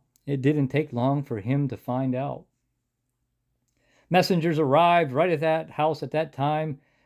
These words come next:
and Peter was asked to go to the town of Caesarea to share the gospel with Cornelius, a Roman army officer. Fighting all his old prejudices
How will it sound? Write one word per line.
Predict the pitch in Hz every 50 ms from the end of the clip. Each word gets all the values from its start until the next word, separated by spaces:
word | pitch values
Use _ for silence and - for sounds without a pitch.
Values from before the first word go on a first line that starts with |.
| _ _
and | 117 110 104
Peter | - 202 196 185
was | 151 131 127
asked | 151 165 170 165 151 139 -
to | - 127
go | 120 151 170 170
to | 156
the | 135 131 120
town | - - 151 156 160 160 160 156 147
of | 131 120 110 - _ _ _ _ _ _ _
Caesarea | - 135 - - 170 160 156 139 127 117 107 92 90 87 - _ _ _ _ _ _ _ _
to | - 123
share | - - - 175 175 175 175 170 151
the | 139 127
gospel | 117 107 147 147 160 160 143 - _ - 156 151
with | 139 147 143 -
Cornelius, | - - 147 139 139 151 170 165 131 110 101 98 95 - - - -
a | 120 117
Roman | 113 123 135 143 143 147 147 143 147 147 139 - -
army | 139 131 131 131 131 127 127 127 123 117 _ -
officer. | 135 127 127 117 - 113 110 - - 113 107 104 - _ _ _ _ _ _ _ _ _ _ _ _ _ _ _ _ _ _ _ _ _ _ _ _ _ _ _ _ _ _ _ _ _
Fighting | _ - 180 190 196 185 185 185 180 180 175 175 175 - -
all | - 170 180 196 202 214 214 214 214 208 196 170
his | 175 180 160 151
old | 170 180 185 185 165 135
prejudices | - 165 170 170 160 139 123 104 - - 113 110 110 110 110 - -